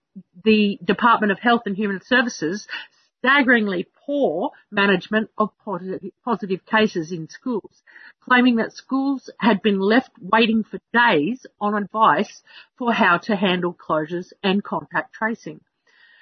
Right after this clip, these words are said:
Federal President Julie Podbury said principals has, had lost confidence in the health department.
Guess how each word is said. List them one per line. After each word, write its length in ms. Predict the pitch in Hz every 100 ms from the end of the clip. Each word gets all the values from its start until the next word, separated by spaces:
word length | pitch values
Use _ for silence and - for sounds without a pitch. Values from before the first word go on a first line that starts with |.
| _
Federal 260 | 285 254 269
President 520 | - 226 202 214 202 -
Julie 320 | - 269 247
Podbury 480 | 196 226 202 196 170
said 300 | - 214 196
principals 520 | - 277 - 277 262 -
has, 240 | 185 - - - - - -
had 240 | - 220 170
lost 380 | 220 294 - -
confidence 600 | 220 175 - 190 277 -
in 160 | 190
the 80 | 175
health 220 | 170 156
department. 520 | - - 143 - 139